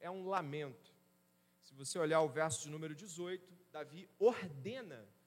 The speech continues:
que esse lamento seja ensinado aos filhos de Judá. Afinal, Davi não vai reinar pelos próximos seis, sete anos em Israel, só em Judá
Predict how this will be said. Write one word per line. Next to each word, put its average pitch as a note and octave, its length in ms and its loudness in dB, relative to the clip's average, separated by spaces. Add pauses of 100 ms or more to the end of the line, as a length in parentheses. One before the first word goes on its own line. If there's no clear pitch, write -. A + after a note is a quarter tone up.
(180)
que E3 100 -10
esse D#3+ 160 -8
lamento F#3 560 -4
seja F3+ 480 -8
ensinado F3+ 600 -6
aos F3 140 -8
filhos E3 260 -14
de D#3 120 -14
Judá. D#3 460 2 (440)
Afinal, D#3 600 -4 (240)
Davi D3 220 0
não E3 160 -4
vai E3 160 0
reinar D3+ 440 -4
pelos C#3+ 280 -12
próximos C#3+ 480 -6
seis, F3 340 -6
sete D#3+ 360 -8
anos C#3+ 440 -12 (240)
em D3 120 -10
Israel, D3+ 520 2 (220)
só - 240 -6
em C3 100 -6
Judá C#3+ 400 0